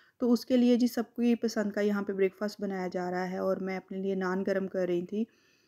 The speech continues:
और हमारे जाने में बहुत कम दिन रह गए हैं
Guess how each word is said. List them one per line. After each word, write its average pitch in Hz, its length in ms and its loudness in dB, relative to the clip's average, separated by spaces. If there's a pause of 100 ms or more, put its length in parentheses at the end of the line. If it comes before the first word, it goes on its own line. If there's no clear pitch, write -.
(360)
और 214 260 0 (220)
हमारे 226 320 4
जाने 247 240 6
में 247 160 6
बहुत 247 260 4
कम 220 220 2
दिन 226 200 6
रह 196 160 2
गए 190 160 -4
हैं 190 220 -4